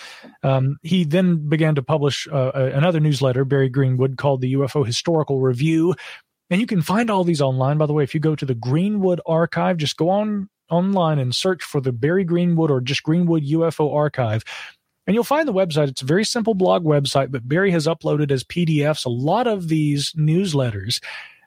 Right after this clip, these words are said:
Uh, so you can go online and you can read all of these. And if you're interested in the history of this subject like I am, and obviously I am the kind of guy who, as this pandemic has ensued, I have been reading a lot about the history. <laughs> But I've been doing it for years. I mean, you know, it's, it's nothing different.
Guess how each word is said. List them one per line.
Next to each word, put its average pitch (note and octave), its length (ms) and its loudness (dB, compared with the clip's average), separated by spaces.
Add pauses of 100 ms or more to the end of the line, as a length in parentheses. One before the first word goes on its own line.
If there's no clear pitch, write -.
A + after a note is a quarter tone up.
Uh, B2+ 260 2
so - 160 0
you F#3+ 140 4
can A3 160 -2
go A3+ 120 0
online G#3 340 0
and F3+ 120 0
you F3+ 80 0
can D#3+ 140 -2
read E3+ 180 0
all F3+ 160 0
of D#3+ 100 -4
these. A2+ 280 -4
And C3+ 100 2
if - 160 -4
you're D#3+ 100 0
interested G3+ 440 -2
in E3+ 100 2
the D3 100 2
history F#3+ 440 0
of C#3+ 100 2
this C3+ 160 0
subject C#3+ 380 -2
like C#3 200 0
I D3 180 2
am, D3+ 160 2
and C3 220 0
obviously C#3+ 640 -2
I D3+ 180 2
am C#3 180 2
the B2+ 80 0
kind C#3+ 200 0
of B2+ 60 -4
guy C3+ 240 0
who, B2 240 -2 (340)
as B2 140 -4
this C3+ 120 -2
pandemic C#3+ 520 0
has C3 140 0
ensued, C#3+ 380 2
I D#3 200 2
have A#2+ 180 -4 (260)
been C#3+ 160 -2
reading C#3 260 0
a A#2 60 -2
lot C3+ 200 2
about B2 260 0
the G2+ 60 -6
history. A#2+ 460 -2
<laughs> - 540 -4
But F#3 240 0
I've G#3 160 0
been G3 100 4
doing F#3 160 2
it F3+ 120 -6
for D#3+ 180 -2
years. E3 320 2
I D#3+ 60 2
mean, D#3 200 2
you D#3 80 2
know, D#3 120 2
it's, - 200 -6
it's D#3+ 180 -2
nothing D3+ 260 2
different. D#3 380 0